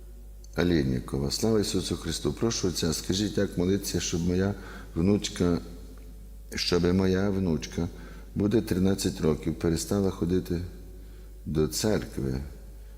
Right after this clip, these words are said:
і не хоче ходити до церкви. Е, приймала перше причастя і ходила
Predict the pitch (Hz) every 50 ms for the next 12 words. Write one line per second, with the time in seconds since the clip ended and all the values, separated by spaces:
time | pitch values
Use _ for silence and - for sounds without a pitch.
0 | - - - 85 87 85 85 - - 113 110 107 - 92 - - 85 82 95 90
1 | - 87 85 80 76 73 - 76 73 71 69 - 73 76 73 - - - - -
2 | - - - - - - - - - - 82 82 82 82 82 80 80 82 - -
3 | - - - - - - 85 82 85 82 82 90 98 104 107 101 95 90 80 -
4 | 90 85 78 - - - - 85 85 80 - - 120 123 120 - - 95 92 90
5 | - - 90 85 85 85 85 85